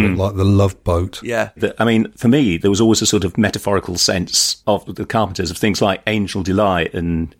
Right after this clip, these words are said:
Speaker 2: Instant Whip and, and Smash, and these things that,
Speaker 1: <laughs>
Speaker 2: you know, I'm don't, not one of these people that sort of hankers for, like, nature and authenticity and soil and all this kind of stuff.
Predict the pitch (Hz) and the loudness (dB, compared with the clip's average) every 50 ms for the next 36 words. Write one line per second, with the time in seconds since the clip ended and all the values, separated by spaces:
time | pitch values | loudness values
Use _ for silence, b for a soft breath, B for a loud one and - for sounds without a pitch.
0 | _ _ - 101 104 - - 104 110 - 92 104 98 - - 107 90 - - 101 | _ _ 0 0 2 0 0 -2 -4 -4 -4 -4 -4 -4 -6 -6 -6 -6 -6 -6
1 | 98 90 - - - - 131 117 101 - - 127 123 117 - - 156 196 254 220 | -4 -2 0 0 0 0 0 -2 -2 -4 -4 -6 -6 -4 -2 0 0 0 0 2
2 | - - 160 - - 165 156 160 156 123 127 151 196 226 185 - - 151 180 170 | 2 0 0 2 2 2 2 2 2 0 0 0 -2 -2 -2 -4 -6 -6 -6 -2
3 | - 143 135 127 - - 127 101 110 - - - - 127 113 117 101 - - - | 0 0 0 0 0 -2 -2 0 0 -2 -2 -2 -4 -2 0 0 0 0 -2 -4
4 | - 135 113 104 - 107 - - 110 101 98 98 - - 123 101 107 101 - - | -6 -6 -8 -8 -8 -8 -6 -4 -2 -2 -2 -2 -4 -6 -4 -2 -2 -2 -2 -6
5 | - - 95 95 95 - - 98 95 - - 110 - - - - - 92 95 95 | -6 -4 -4 -4 -4 -2 -2 -4 -2 -2 -2 -2 -2 -2 -2 -2 -2 -2 -2 -2
6 | 98 - - - - 117 113 104 98 90 87 92 104 107 95 - - 92 90 78 | -2 0 0 0 -2 -2 -2 -2 0 0 0 0 -2 -2 -4 -4 -4 -4 -4 -4
7 | - - - - - - | -4 -6 -6 -6 -8 -10